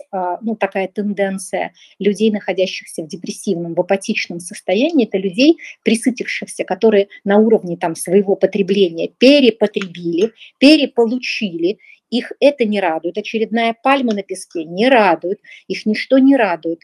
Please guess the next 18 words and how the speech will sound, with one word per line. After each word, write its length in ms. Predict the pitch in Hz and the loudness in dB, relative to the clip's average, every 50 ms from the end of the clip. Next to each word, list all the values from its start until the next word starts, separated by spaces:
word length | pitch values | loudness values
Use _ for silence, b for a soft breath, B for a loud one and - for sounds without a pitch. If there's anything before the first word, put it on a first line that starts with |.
| _ _ | _ _
их 200 | 226 214 - - | -10 -10 -6 -4
ничто 340 | 220 202 - - - 262 240 | -6 -6 -6 -6 -6 -2 0
не 160 | 226 214 202 | 0 -2 -2
выводит 540 | 180 180 180 175 175 214 240 233 226 214 - _ - | -4 -10 -10 -4 0 2 2 2 2 -2 -6 _ -10
из 140 | 202 170 196 | -6 -4 -4
этого 220 | 196 - 180 180 | -4 -4 -4 -6
состояния. 560 | 180 - - _ 202 196 226 285 302 302 269 B B B B - | -6 -8 -6 _ 0 2 2 2 2 2 -2 B B B B -10
На 80 | 196 | -2
самом 200 | 185 226 214 214 | 0 2 2 4
деле 160 | 220 214 214 - | 2 0 0 -4
себя 280 | - - - 190 233 247 | -10 -10 -2 2 2 4
уже 180 | 247 220 - 214 | 4 2 0 -2
не 140 | 196 196 - | -2 -2 -2
порадуешь, 680 | - 226 226 240 208 170 - 156 - - - - - _ | 0 0 0 0 -2 -2 -4 -6 -8 -8 -10 -16 -10 _
да? 240 | - 226 294 - - | 0 0 0 0 -4
Вот 120 | 262 - | -8 -12
человек 280 | - - 226 233 220 196 | -6 -2 -2 -2 -2 -2
живет 300 | - 208 196 285 359 381 | -4 -2 0 0 0 0